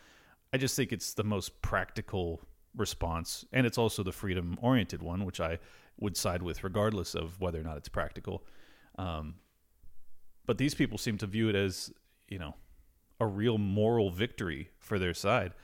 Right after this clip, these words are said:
and I just can't, I can't see it. I don't know how. I guess perhaps they have to feel that way so that they can justify all of the damage it's causing to people. They just get to go, "Oh, you, pff, it's just your job.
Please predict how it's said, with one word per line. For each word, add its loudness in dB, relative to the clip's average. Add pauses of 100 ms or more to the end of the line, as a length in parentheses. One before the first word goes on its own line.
(380)
and 2
I 2
just -4
can't, 0 (240)
I -8
can't -2
see 0
it. -6 (320)
I 2
don't 2
know 0
how. -2 (500)
I -2
guess 4
perhaps 2
they 0
have -4
to -4
feel -2
that 0
way 0 (460)
so 4
that 0
they 0
can -4 (240)
justify 2 (540)
all 4
of 0
the -4
damage 2
it's -6
causing 2
to 0
people. -2
They 0
just -6
get -6
to -10
go, -2
"Oh, 2
you, -4 (920)
pff, -2 (400)
it's -20
just -2
your 0
job. 0